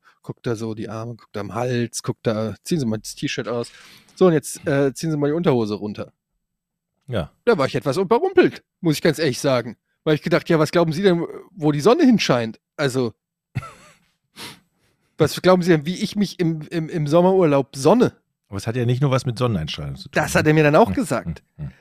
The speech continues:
Speaker 1: Hat er gesagt, „Ja, Hautkrebs kann, äh, überall, wo Haut ist,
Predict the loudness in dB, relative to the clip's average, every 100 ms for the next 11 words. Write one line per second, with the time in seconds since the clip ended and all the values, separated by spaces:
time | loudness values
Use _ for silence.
0 | _ 0 0 0 -2 -2 -2 -2 -2 -4
1 | -2 -4 -4 -4 -4 -4 -6 -8 -8 -8
2 | -4 -4 -4 -4 -4 0 0 2 0 0
3 | -2 -10 -8 -12 -14